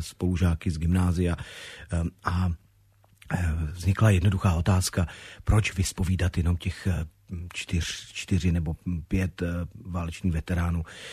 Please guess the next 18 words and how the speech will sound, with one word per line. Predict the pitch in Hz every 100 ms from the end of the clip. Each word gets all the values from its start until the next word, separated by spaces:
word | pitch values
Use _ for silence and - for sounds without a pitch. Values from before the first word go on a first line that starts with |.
| - - -
Proč | - -
nevymyslet | 110 101 110 - 117
něco, | 101 87 - 98
kdybychom | 90 90 92 - 101
systematicky | - - - 104 80 80 - 87
vyspovídali | 80 - 82 80 80 78 - - - -
všechny? | - - 82
Teď | 80
to | -
prostě | - - - 98
nebylo | 85 78 90 85
tak | 85 -
těžké, | 92 - - 98 90
už | - - -
tenkrát | - 82 90 87
byla | 80 90 85 - - - -
technika, | - - 92 - 82
kterou | - 85 87